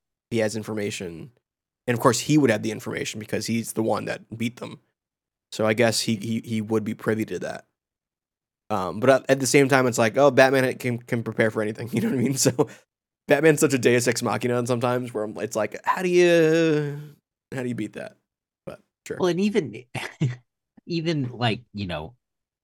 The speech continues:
Speaker 2: Superman and the Flash alone, like, they would work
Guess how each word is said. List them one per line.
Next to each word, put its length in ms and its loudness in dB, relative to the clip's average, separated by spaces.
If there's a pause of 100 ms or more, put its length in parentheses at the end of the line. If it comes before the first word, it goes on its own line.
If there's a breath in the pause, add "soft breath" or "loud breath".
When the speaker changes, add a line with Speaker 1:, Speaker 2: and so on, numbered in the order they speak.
Speaker 2:
Superman 640 0
and 120 -4
the 60 -4
Flash 480 0
alone, 480 -2
like, 360 -10 (1000)
they 100 4
would 300 0 (120)
work 420 -4